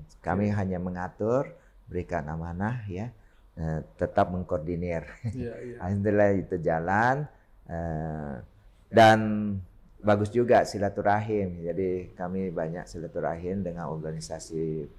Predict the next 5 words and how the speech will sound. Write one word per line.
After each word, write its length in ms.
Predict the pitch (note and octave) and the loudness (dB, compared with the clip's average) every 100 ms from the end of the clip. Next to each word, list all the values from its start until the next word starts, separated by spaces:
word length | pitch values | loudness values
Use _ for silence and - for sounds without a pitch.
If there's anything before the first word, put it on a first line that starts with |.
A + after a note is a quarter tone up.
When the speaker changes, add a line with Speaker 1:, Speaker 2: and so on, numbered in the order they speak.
| - | -14
Speaker 1:
bermacam-macam. 1000 | D#2 D#2 D#2+ E2+ D#2+ D#2+ - F#2 A#2+ B2+ - - - - - - - | -12 -10 -8 -6 -6 -6 -6 -6 -6 -10 -16 -20 -20 -20 -20 -20 -12
Eh, 360 | E2 D#2+ D2 D#2 - - - | -8 -6 -6 -8 -14 -20 -12
nah, 220 | - A#2 G2 - | 2 4 4 -2
kemudian 460 | A#2+ C3 D#3 F3+ F3 | -4 4 6 6 6
kami 500 | D#3+ E3 F3+ D#3 | 4 4 2 -2